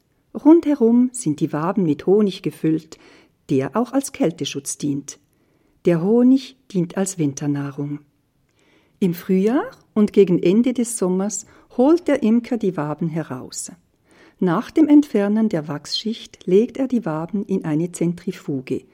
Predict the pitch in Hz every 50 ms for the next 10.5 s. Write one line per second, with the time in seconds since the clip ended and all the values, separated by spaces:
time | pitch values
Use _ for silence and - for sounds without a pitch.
0 | _ _ _ _ _ _ - 220 247 277 233 - 160 139 - - - - 175 208
1 | 285 330 - - - - - 190 185 196 208 220 226 226 - 151 147 143 - 170
2 | 170 170 180 190 202 190 - - _ - 185 180 143 135 135 131 - - - 139
3 | 135 135 135 - - - _ - - _ _ _ _ _ _ _ _ _ _ _
4 | _ 165 156 175 170 - - - - _ _ _ _ _ _ 220 202 - - 175
5 | 165 151 147 143 147 165 196 254 285 285 285 277 - - 165 165 185 180 - -
6 | 190 180 190 190 190 185 185 190 185 165 160 160 165 - - 208 208 - - 156
7 | 143 139 135 - 139 - - 151 143 135 135 143 135 135 - _ _ _ _ _
8 | _ _ _ _ _ _ _ _ - _ _ _ _ _ _ _ _ - 175 -
9 | - 208 - - - 208 220 269 285 - - 226 - - - 143 139 135 - -
10 | 131 - _ - - - - - -